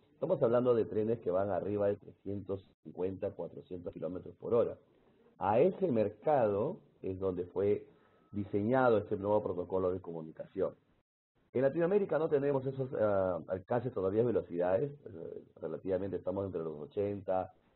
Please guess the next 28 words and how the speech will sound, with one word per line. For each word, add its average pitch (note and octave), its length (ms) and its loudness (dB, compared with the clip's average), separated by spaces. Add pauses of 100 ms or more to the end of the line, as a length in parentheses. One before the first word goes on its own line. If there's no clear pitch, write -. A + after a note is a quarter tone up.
(140)
y B2+ 80 -12
cien A2 300 -4
kilómetros F2+ 420 -8
por A2 140 -2
hora. F#2 260 0 (580)
Sin E3+ 140 -2
embargo, C#3+ 540 4 (640)
la A2+ 240 0
tecnología A2+ 540 0
está A#2 220 2
diseñada F#2+ 920 -2 (500)
para E2+ 460 0
soportar, E2+ 720 -2
digamos, D#2 380 -6
el D2 40 -14
tema D#2+ 260 -6
de D#2 120 -6
la D2 80 -6
movilidad. C2+ 520 -10 (460)
Cuando B2 200 0
hablamos D#3+ 460 4
de C3 60 4
movilidad, A#2+ 640 2
no A#2 80 4
hablamos A2 320 4
de G#2 60 0
un G#2 120 -2
wifi, G2+ 580 2